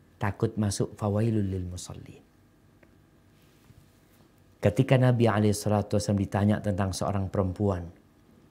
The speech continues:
yang sholat malam, yang puasa sunnah, yang rajin sedekah, tapi ngomongnya pedes sama orang lain. Kata Nabi sallallahu alaihi wasallam, "Hiya finnar," di neraka tempatnya itu. Maka hendaklah kita menjaga hubungan baik dengan tetangga kita,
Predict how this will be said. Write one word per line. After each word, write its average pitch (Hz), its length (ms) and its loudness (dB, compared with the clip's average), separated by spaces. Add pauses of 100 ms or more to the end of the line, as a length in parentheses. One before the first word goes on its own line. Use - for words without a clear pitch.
(300)
yang 143 160 4
sholat 117 400 2
malam, 98 400 2 (640)
yang 117 160 4
puasa 120 480 2
sunnah, 117 640 4 (320)
yang 123 240 2
rajin 123 320 4
sedekah, 110 720 2 (160)
tapi 113 480 -6
ngomongnya 107 480 0
pedes 135 480 0
sama - 320 -4
orang 95 240 -10
lain. - 300 -12 (800)
Kata - 240 -8
Nabi 113 160 -4
sallallahu 107 160 -4
alaihi - 0 -
wasallam, 104 240 -2
"Hiya 104 240 0
finnar," 92 480 -6
di 101 80 -2
neraka 95 400 -6
tempatnya - 640 -16
itu. - 200 -20 (840)
Maka 104 240 -2
hendaklah 92 240 -4
kita - 240 -6
menjaga 95 400 -2
hubungan 92 320 -4
baik 95 240 -2
dengan 95 160 -6
tetangga 90 400 -8
kita, 123 480 0